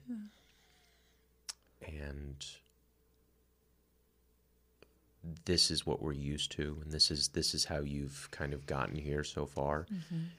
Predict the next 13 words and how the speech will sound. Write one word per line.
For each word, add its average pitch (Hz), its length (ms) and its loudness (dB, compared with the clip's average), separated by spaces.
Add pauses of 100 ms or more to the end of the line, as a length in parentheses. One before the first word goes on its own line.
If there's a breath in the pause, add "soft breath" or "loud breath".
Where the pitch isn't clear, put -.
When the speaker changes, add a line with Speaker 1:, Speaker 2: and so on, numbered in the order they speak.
(120)
Speaker 2:
And 87 100 -6
how 82 120 4
you've 76 200 4
gotten 78 280 4
here, 73 160 -2
hey, 82 220 2
it's 71 380 -2
not 78 200 0
that 76 220 4
bad, 82 320 2
Speaker 1:
It's - 80 -2
Speaker 2:
right? 220 140 4
Speaker 1:
worked. 277 480 0